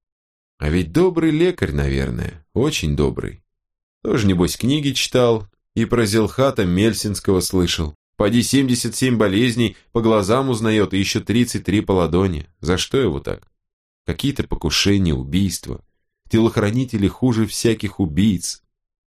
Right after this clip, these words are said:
Тут не то, что с испугу скляночки перепутаешь,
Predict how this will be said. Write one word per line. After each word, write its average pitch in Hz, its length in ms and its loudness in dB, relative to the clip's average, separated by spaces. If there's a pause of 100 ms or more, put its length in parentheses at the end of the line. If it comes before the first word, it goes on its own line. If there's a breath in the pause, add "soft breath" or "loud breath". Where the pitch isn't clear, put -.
(380)
Тут 143 200 0
не 147 140 2
то, 170 200 2
что 147 180 -2
с - 120 -6
испугу 120 420 0
скляночки 104 580 0
перепутаешь, 78 680 -2